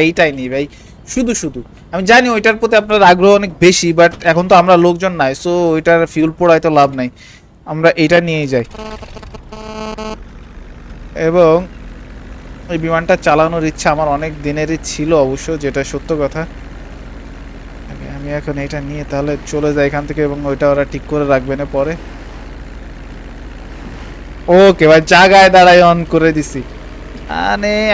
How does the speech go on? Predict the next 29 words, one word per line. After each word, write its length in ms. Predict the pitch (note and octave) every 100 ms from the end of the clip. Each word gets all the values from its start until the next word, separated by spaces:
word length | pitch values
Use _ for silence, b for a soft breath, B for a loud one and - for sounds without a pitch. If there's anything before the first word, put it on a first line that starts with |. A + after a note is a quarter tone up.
| F#3+
আমি 140 | G#3 F#3 E3+
এত 120 | - F#3+ -
প্রো 140 | F#3 F#3 D3
হয়ে 180 | D#3+ D#3+
গেছি 220 | D#3+ D#3 C#3
কি 100 | D3+ C#3
আর 60 | C3 C#3+
বলার 340 | C#3+ D3 B2+ B2+
ভাই। 140 | C#3+ C3+ - - - - - - - - - - - -
Thank 200 | C#3 C3 C#3+
you। 80 | E3+ F3+ - -
দাঁড়ান, 180 | B2+ A#2+ B2
আমি 100 | C3
কিবোর্ডটা 380 | - C#3 - D3 C#3+
ঠিক 120 | C#3+ -
করে 160 | - - -
নিই। 140 | - - - - - - - - - - - - C#3+
ওকে, 160 | C3 B2 - - - - - - - - - - - D#3+
ওইখান 260 | D#3 D3+ D3+
থেকে 220 | D#3+ D#3
আবার 240 | D3+ D3+ D3+
বাকি 280 | D3 C#3+ D#3+ D3
জায়গাগুলো 380 | D3 D3 D3 D#3
আমাদের 380 | C#3 D3 D3+ D3 D#3 D3+ -
যেতে 240 | D#3 D#3 E3 C#3
হবে। 180 | B2 B2+
হ্যাঁ, 140 | F3 G3+ - - - - - - - - - - - - - -
আমাদের 300 | D#3 D#3 E3
এটা 260 | E3+ E3